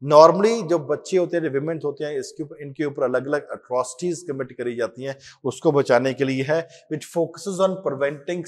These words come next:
sexual abuse और gender based violence। in refugee camps। तो वहां पे यूएनएचसीआर का Safe from the Start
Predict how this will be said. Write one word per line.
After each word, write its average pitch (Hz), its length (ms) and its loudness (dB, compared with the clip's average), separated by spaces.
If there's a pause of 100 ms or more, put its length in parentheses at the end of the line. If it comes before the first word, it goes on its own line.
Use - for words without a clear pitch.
(120)
sexual 196 540 -4
abuse 202 400 -6 (340)
और 175 180 8
gender 160 460 6
based 175 440 0
violence। 120 440 2 (500)
in 123 100 -12
refugee 120 580 -8
camps। 107 240 -6
तो - 400 -10
वहां 151 200 0
पे 156 140 -4
यूएनएचसीआर 147 720 -2
का 156 340 -2
Safe 160 220 0
from 151 160 -4
the 143 120 0
Start 127 300 0